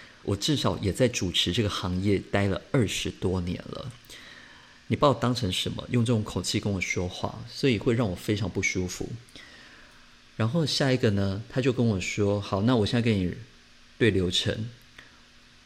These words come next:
对，对，对，对，对到一半的时候，他就说：“等一下会有一个议员要上台致辞，然后这个议员是新娘的舅舅。”我说：“新娘的舅舅？”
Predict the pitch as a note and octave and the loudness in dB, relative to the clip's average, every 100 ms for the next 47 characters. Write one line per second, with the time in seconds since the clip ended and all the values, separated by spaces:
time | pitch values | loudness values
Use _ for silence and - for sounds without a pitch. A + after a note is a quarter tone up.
0 | - - - - - - - E3+ D3+ D3 | -20 -20 -20 -20 -20 -20 0 4 6 4
1 | D3+ D3 C#3+ C#3+ E3+ D#3+ C#3+ G2+ B2 G#2+ | 4 6 4 6 4 6 4 4 4 4
2 | G2 G#2 A2 A2+ - A2 G#2+ G#2+ - - | 4 2 2 2 2 2 2 0 -12 -20
3 | - - - G2+ G2 G2 - C3 A2+ A2+ | -20 -4 2 2 2 0 2 2 4 4
4 | F#2+ G2+ C3+ A2 F#2 F2+ G#2+ G2+ - G#2+ | 4 2 2 0 2 0 0 0 0 0
5 | F#2+ E2 - - F#2 - - - - A2 | -2 -6 -4 -2 -2 -2 -6 -6 -6 -6
6 | - - - - - A2 C#3+ - D3+ C3+ | -10 -20 -20 -6 0 2 2 2 2 2
7 | - C3 F#2 F2+ A#2+ - - C3 B2+ A#2 | 4 2 2 2 0 0 0 2 4 4
8 | F2+ F2 F#2 - G#2+ F2+ - F#2 - - | 2 0 -2 4 4 4 -2 -2 -4 -20
9 | - G2+ G2 C#3 E3 - - - - - | -4 0 4 4 2 -4 -18 -10 -4 2
10 | E3+ E3 A2 D#2+ F2+ F2+ C#3 G#2+ - - | 4 4 4 2 -4 0 4 4 2 -6
11 | - | -6